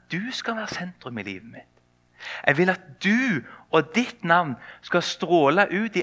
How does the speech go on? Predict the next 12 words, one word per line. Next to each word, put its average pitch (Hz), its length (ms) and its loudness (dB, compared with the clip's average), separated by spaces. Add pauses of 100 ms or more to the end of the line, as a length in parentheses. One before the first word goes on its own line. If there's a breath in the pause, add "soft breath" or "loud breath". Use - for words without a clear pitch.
(140)
alle 185 260 6
kanaler. 143 600 4 (3000)
Ikke - 160 -4
bare 147 280 2
når 143 80 0
jeg 139 100 -2
tar 131 260 -2
på 135 200 -2
meg 131 160 2
misjonærhatten, 131 1120 -2 (1600)
men - 180 -10
alltid. 196 720 -4